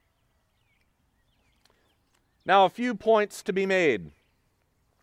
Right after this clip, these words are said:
because when we hear this, uh, we probably wonder how this is godly. I mean, this sounds harsh. <clears throat> Well, it was.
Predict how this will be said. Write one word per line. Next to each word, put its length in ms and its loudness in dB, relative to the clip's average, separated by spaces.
because 340 -2
when 140 0
we 140 -4
hear 280 0
this, 460 0
uh, 280 2
we 120 -4
probably 400 0
wonder 580 -2
how 240 2
this 220 -4
is 240 -12
godly. 520 0
I 60 0
mean, 200 -8
this 140 -6
sounds 540 -4
harsh. 640 -2
<clears throat> 0 -
Well, 480 0
it 80 2
was. 580 0